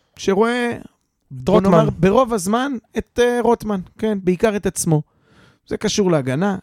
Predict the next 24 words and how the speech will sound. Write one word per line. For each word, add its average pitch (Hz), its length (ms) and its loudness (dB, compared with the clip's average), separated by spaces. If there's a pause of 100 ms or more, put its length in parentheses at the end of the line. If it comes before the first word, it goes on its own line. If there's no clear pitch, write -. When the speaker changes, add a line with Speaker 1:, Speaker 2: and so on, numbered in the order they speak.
Speaker 1:
זה 135 140 -8
קשור 160 340 0
להתקפה, 147 560 0 (500)
והוא, 240 840 2
אתה 262 160 -4
יודע, 269 360 -4 (380)
גם 202 220 0
המלצרים 240 540 0
האלה, 147 200 -2
עם 123 100 -4
כל 165 160 -2
הכבוד, 156 360 -2
<laughs> - 60 -10
אני, 214 60 2
אני 156 100 0 (320)
Speaker 2:
הם 147 120 -2
Speaker 1:
מתנצל, 165 220 4
Speaker 2:
דואגים 262 240 6
Speaker 1:
אבל 277 80 6
Speaker 2:
לשולחנות 240 400 4
Speaker 1:
חג'אג' - 20 -2
Speaker 2:
שלהם. 262 380 4 (140)
Speaker 1:
כן, 453 320 -6 (160)
אתה 254 340 -2